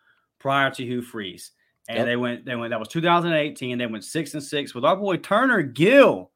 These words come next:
Speaker 1: Remember
Speaker 2: Mm.
Speaker 1: Turner Gill, everybody?
Speaker 2: Yeah.
Speaker 1: Remember Turner Gill?
Speaker 2: There was some heat. There was some heat behind that one.
Speaker 1: <laughs>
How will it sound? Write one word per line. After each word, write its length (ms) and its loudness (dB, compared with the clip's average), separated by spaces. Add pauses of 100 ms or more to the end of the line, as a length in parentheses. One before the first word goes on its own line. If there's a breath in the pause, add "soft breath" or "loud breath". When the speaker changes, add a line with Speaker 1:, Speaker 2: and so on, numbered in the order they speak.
(360)
Speaker 1:
Remember 360 2
Speaker 2:
Mm. 60 -8
Speaker 1:
Turner 320 2
Gill, 380 4
everybody? 720 4 (140)
Speaker 2:
Yeah. 680 2 (180)
Speaker 1:
Remember 340 -6
Turner 420 -6
Gill? 580 -4 (340 loud breath)
Speaker 2:
There 160 2
was 160 2
some 140 -8
heat. 340 2 (100)
There 140 6
was 160 2
some 120 -2
heat 260 4
behind 360 6
that 160 6
one. 240 -4
Speaker 1:
<laughs> 20 -14